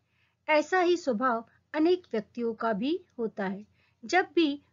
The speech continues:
प्रतिकूल परिस्थितियां सामने आ जाती हैं, उसका सामना करने के बजाय वे अपना उद्देश्य ही बदल लेते हैं। ऐसा करना उचित नहीं है। हमें स्थिति से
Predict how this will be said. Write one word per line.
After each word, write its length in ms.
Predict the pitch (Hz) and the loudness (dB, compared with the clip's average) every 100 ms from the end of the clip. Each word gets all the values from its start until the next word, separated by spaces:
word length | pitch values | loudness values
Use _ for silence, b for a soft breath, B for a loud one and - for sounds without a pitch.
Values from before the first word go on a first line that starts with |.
| - | -4
प्रतिकूल 540 | 285 311 349 349 381 359 | -2 2 0 2 2 2
परिस्थितियां 600 | 262 226 - 214 269 269 | 0 -2 -6 -8 -4 -4
सामने 400 | 254 214 214 247 | -4 -2 -2 -4
आ 220 | 302 254 | -4 -4
जाती 460 | 254 220 - 220 240 | -2 -2 -2 -4 -4
हैं, 220 | 269 - _ _ _ 330 | -6 -10 _ _ _ -8
उसका 280 | - 403 | 0 2
सामना 440 | 392 262 240 247 285 | 2 0 0 0 -2
करने 380 | 262 233 226 220 | -4 -6 -4 -4
के 160 | 240 | -4
बजाय 440 | 202 180 262 226 233 _ 285 | -2 -2 -2 -2 -6 _ -4
वे 160 | 370 | -2
अपना 340 | 359 240 294 277 | 0 -2 -2 -2
उद्देश्य 840 | 247 185 175 254 262 285 - 214 | -2 -6 -4 2 2 2 -4 -6
ही 280 | 202 240 277 | -4 -4 -2
बदल 320 | 208 185 202 | -2 -2 -2
लेते 340 | 196 180 196 | -2 -4 -6
हैं। 200 | 175 180 - _ _ _ _ _ | -8 -8 -12 _ _ _ _ _
ऐसा 280 | 247 220 240 | -6 -2 -2
करना 340 | 214 220 254 269 | -2 0 2 0
उचित 380 | 208 - 233 | -2 -6 -4
नहीं 360 | 247 220 226 214 | 0 0 2 0
है। 100 | 190 _ _ - | -2 _ _ 0
हमें 260 | 339 370 311 | 4 4 4
स्थिति 460 | - - 294 294 | -2 -4 -2 -2
से 300 | - 226 214 | -2 0 -2